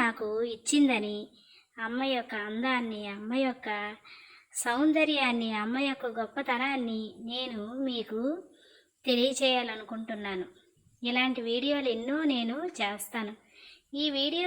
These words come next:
కనుక మీకు నచ్చినట్లయితే వీడియోని లైక్ చేయండి, మీ ఫ్రెండ్స్కి, ఫ్యామిలీ మెంబర్స్కి షేర్ చేయండి. అలాగే ఇలాంటి మరెన్నో ఆధ్యాత్మిక విశేషాల కోసం నా ఛానల్ని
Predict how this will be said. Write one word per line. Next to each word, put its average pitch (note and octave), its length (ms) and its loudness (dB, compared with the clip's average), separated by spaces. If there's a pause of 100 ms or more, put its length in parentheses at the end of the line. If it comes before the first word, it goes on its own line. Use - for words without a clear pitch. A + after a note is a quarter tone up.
కనుక D#4 300 -2
మీకు A3+ 220 -4
నచ్చినట్లయితే G#3+ 800 -2 (460)
వీడియోని D4+ 500 4
లైక్ A3 320 0
చేయండి, C4+ 400 0 (140)
మీ A3 160 -4
ఫ్రెండ్స్కి, A3 460 -6 (100)
ఫ్యామిలీ A#3+ 320 -2 (100)
మెంబర్స్కి A3 540 -6 (720)
షేర్ A3 260 0 (100)
చేయండి. G3 380 -6 (220)
అలాగే C4 400 0 (680)
ఇలాంటి C#4 520 2
మరెన్నో B3 560 2 (240)
ఆధ్యాత్మిక C#4 560 -2 (140)
విశేషాల C#4 540 0 (120)
కోసం G#3 320 -6 (960)
నా A#3+ 180 0 (160)
ఛానల్ని A3+ 580 -4